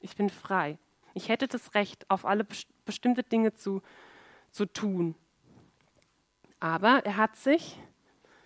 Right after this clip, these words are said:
freiwillig zum Sklaven gemacht. Warum? „Damit er so viele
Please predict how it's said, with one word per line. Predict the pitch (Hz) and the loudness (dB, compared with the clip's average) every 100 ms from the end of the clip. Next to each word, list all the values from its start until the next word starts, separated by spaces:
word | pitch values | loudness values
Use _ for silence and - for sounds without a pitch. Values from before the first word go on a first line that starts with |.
| _ _ _ | _ _ _
freiwillig | - 196 311 220 190 240 - | 4 8 8 6 0 0 -2
zum | 220 | -4
Sklaven | 202 - 208 226 254 208 | -4 0 6 6 6 0
gemacht. | 180 180 285 - - - _ _ - | -2 -4 -6 -8 -20 -20 _ _ -8
Warum? | 196 180 226 240 | -6 -2 0 2
„Damit | 208 202 | 0 0
er | 196 | -4
so | 202 | -4
viele | - 226 226 233 | -10 -4 0 0